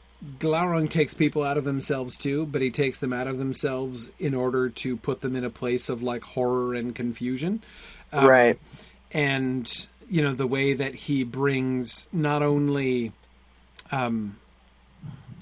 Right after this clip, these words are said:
Speaker 1: I mean, he is,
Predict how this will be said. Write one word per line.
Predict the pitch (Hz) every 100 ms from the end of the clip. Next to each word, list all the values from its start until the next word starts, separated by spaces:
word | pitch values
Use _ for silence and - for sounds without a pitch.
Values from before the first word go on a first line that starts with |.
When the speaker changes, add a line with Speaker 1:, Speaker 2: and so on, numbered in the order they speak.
| - - - - - - - - - - - - - - -
Speaker 1:
I |
mean, | 170
he | 160 - 220
is, | 180 175 -